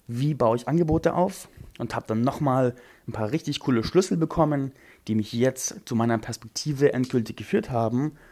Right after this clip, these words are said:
Und da nochmal Props an die drei raus. Vielen, vielen Dank. Das war ein super wertvolles Gespräch. Und guckt euch die drei an. Leonie und Markus machen Bühnentraining.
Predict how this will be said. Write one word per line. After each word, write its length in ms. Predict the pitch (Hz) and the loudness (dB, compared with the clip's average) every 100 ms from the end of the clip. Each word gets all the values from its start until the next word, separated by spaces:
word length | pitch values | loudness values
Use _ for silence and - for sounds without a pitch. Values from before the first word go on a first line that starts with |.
| - | -14
Und 160 | - 117 | -6 2
da 120 | 117 | 4
nochmal 260 | 123 123 113 | 4 2 -2
Props 420 | - 120 - - | 0 -2 -4 -6
an 120 | 123 | -4
die 80 | 117 | -2
drei 260 | 110 107 110 | 0 2 4
raus. 340 | 104 110 - | 2 2 -2
Vielen, 260 | - 151 131 | -2 0 0
vielen 260 | - 120 | 0 0
Dank. 320 | 110 104 101 - | 0 0 -2 -8
Das 140 | - | -6
war 100 | 101 | -4
ein 100 | 98 | -2
super 360 | 98 120 113 104 | -2 0 2 4
wertvolles 380 | 104 - 104 - | 2 0 -4 -4
Gespräch. 580 | - 113 110 107 - - | -8 -4 -2 -2 -8 -6
Und 320 | 107 104 - - - - | -4 -4 -10 -20 -20 -2
guckt 260 | - 240 - | 2 2 4
euch 160 | 175 - | 4 4
die 100 | 127 | 2
drei 220 | 101 113 | 2 2
an. 260 | 139 156 156 _ _ _ _ - | 2 0 -4 _ _ _ _ -12
Leonie 400 | - 127 139 131 | 0 2 4 4
und 60 | 110 | 6
Markus 420 | 110 123 123 - | 4 2 -2 -6
machen 240 | 101 107 | -6 -4
Bühnentraining. 720 | 110 185 185 - 156 151 147 | 2 4 4 2 -2 0 -2